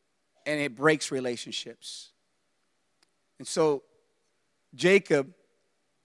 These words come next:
he had a part to play in his own misery.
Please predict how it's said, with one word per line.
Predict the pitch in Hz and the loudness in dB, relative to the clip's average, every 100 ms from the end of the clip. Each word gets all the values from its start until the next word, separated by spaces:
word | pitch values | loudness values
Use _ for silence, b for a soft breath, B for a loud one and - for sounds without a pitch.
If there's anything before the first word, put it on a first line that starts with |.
| _ _ | _ _
he | 151 151 - | -6 -6 -6
had | - 170 | -6 -2
a | 180 | -2
part | - 170 - | 0 -2 -2
to | |
play | 131 175 160 | -10 -6 -6
in | |
his | 139 123 | -6 -6
own | 147 131 | -6 -4
misery. | 147 139 120 104 98 | -6 -8 -12 -14 -20